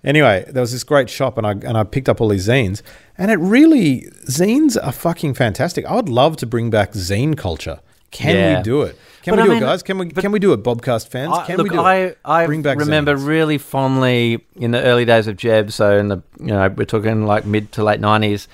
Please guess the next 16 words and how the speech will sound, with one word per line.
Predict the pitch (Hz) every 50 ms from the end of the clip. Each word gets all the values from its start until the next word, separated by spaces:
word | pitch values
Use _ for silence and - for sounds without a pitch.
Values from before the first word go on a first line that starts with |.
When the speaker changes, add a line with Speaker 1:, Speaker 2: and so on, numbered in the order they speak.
| _ _
Speaker 2:
there | - 127 123
were | 123
a | 123
lot | 123 120 123 123 117
of | 120 104
them, | 101 98 90 87 - - _ -
and | 120 123
a | 123 123
lot | 139 147 156 160
of | 156
them | 156 147 143
were | 131
made | 120 117 110 110 110 98
by | 107 107 101
kids, | 98 - - - 151 156 139 113 101 95 - - - - - - - - - _ _ _ _ -
um, | 113 110 107 107 107 104 104 101 101 98 -